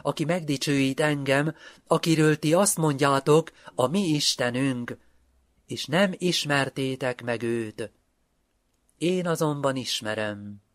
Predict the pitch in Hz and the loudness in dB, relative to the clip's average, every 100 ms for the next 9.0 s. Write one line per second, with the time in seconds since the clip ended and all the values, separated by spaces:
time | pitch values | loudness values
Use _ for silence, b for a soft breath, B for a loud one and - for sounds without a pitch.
0 | _ _ _ _ B B B B B - | _ _ _ _ B B B B B -4
1 | 151 - 151 151 202 - 156 151 135 135 | -2 0 0 2 0 0 0 0 2 2
2 | 135 135 123 b b b 135 147 143 - | 4 2 0 b b b -2 0 0 0
3 | 147 139 135 139 160 185 175 _ _ _ | 2 2 2 4 2 0 -8 _ _ _
4 | _ _ b b - 170 185 175 165 151 | _ _ b b 0 0 4 4 4 2
5 | - - 160 - 151 147 139 127 b b | -2 0 0 0 0 2 2 2 b b
6 | - 127 117 104 107 110 107 107 104 - | -2 -2 -2 -4 -6 -6 -6 -8 -8 -14
7 | - _ _ _ _ _ _ _ 110 113 | -20 _ _ _ _ _ _ _ -8 -6
8 | 139 - 135 131 131 127 143 160 165 | -4 -4 -2 0 0 2 2 0 -2